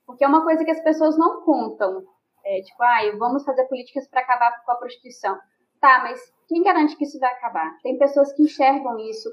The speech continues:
como uma carreira profissional e vão investir dinheiro, tempo, é, formação para continuar nessa profissão.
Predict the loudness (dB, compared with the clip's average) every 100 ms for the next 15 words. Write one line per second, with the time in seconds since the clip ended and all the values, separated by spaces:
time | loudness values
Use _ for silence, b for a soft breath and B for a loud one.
0 | -6 -6 -6 -8 -8 -8 -10 -8 -8 -10
1 | -20 -16 -12 -8 -8 -6 -8 -4 -2 0
2 | -2 -4 -16 -14 -10 -10 _ _ _ _
3 | -14 -10 -8 0 0 0 -2 -6 -6 -6
4 | -8 -10 -10 -12 _ _ _ _ -2 2
5 | 2 2 0 0 0 -2 -4 -2 -2 -6
6 | -12 _ _ 2 4 2 -2 -8 -4 -2
7 | -2 -6 -8 -10 -10 -18 _ -18